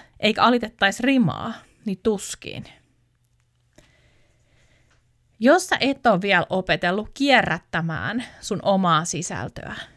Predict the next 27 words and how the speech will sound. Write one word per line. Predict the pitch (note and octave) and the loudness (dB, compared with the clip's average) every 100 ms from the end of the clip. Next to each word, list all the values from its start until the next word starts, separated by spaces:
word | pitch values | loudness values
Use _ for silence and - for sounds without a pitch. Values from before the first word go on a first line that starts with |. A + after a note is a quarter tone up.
| _ _ _ _ _ - | _ _ _ _ _ -4
niin | A3 | -2
vuonna | G3 B3 A3+ | 2 4 4
kaksituhatta | A3+ G#3 - F#3 F3 | 2 -2 -2 -6 -6
kaksikymmentäyksi | - F3 - F3+ C3 B2 - - _ _ _ _ _ | -6 -8 -8 -8 -8 -8 -14 -16 _ _ _ _ _
opettele | E3 F3 E3+ - D#3+ D#3+ - | 0 2 -4 -4 -6 -6 -6
tekemään | F3 F3 F3 C#3+ A#2 - | -8 -8 -8 -8 -8 -8
se. | - - - - _ _ _ _ | -8 -8 -10 -16 _ _ _ _
Tähän | B3+ D4+ | 2 4
on | D#4+ | 4
monta | A#3 A3 F3 | 4 2 0
tapaa, | G3 - B3 F4 - _ _ - - - - | -4 2 2 2 -4 _ _ -20 -20 -20 -8
joten | - A3+ | 0 2
sä | A3+ | 4
voit | A#3 A3 | 2 2
soveltaa | B3 G#3+ F#3+ F#3 | 4 4 4 0
itseäsi | - F#3+ F#3+ E3+ - - _ | 0 -4 -4 -4 -6 -18 _
parhaiten | - F3 E3+ F3 E3+ E3+ | 2 2 2 -2 -2 -2
palvelevan | G3 F#3 F3 E3 D3+ E3+ F3 | 2 2 2 0 -2 -4 -2
keinon, | D4 E4 D#4+ D4 C#4+ - - _ _ | 0 2 2 0 -2 -8 -20 _ _
yleisin | A#3 C#4+ C#4+ C#4 B3 A#3+ | 2 4 4 2 0 0
ja | G3+ | -2
sit | G3 | -4
se | - | -6
tapa, | - G3+ G3+ | 0 2 2
jonka | F3 - | 0 0
mä | B3 | 0
käytän. | C#4+ C4+ B3 A#3+ A#3 | 0 0 2 0 -2